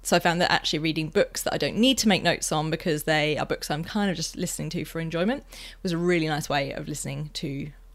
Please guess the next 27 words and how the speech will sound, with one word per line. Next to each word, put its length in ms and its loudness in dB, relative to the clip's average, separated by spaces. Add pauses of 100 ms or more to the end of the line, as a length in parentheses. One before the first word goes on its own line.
audiobooks 560 0
and 160 0
getting 260 2
some, 380 0
like, 240 -4
you 80 0
know, 60 2
an 80 4
extra, 220 -2
that 40 -4
was 80 0
an 80 6
extra 260 4
fifteen 380 4
books 260 4
that 120 2
I 20 2
wouldn't 280 0
have 360 -2
read 320 2 (380)
this 200 -2
year 220 0
otherwise. 460 -2
So 80 -2
that's 100 -4
pretty 180 -8
cool. 240 -8